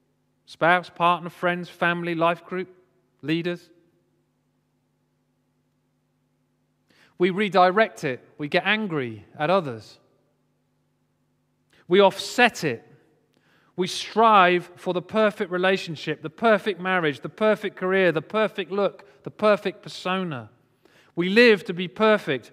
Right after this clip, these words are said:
No mistakes, no foul-ups, not by me or anyone. We embody it. We don't do bad things.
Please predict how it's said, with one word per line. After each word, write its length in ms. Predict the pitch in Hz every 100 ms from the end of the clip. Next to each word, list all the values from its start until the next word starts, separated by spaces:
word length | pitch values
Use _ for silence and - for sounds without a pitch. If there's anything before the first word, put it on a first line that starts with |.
| -
No 180 | 202 233
mistakes, 540 | 208 - 165 165 - _
no 240 | 175 214
foul-ups, 580 | 233 - 160 156 160 - _ -
not 220 | 202 165
by 180 | 196 196
me 360 | 214 185 180
or 240 | 180 165 175
anyone. 480 | 175 143 120 104 98 _ _ _ _ _ _ _ _ _ _ _ _ _ _ _ _ _ _ _ _ _ _ _ _ _ _ _ _ _ _ _ _ _ _ _ _ _ _ _ _ _ _ -
We 160 | 180
embody 540 | 175 165 135 196 180 135
it. 240 | 104 - _ _ _ _ _ _ _ _ _ _ _ _ _ _ _ _ -
We 100 | 180
don't 320 | 208 180 139 - _ _ 139
do 240 | 131 214
bad 280 | 160 127 117
things. 600 | - 131 131 170 156 -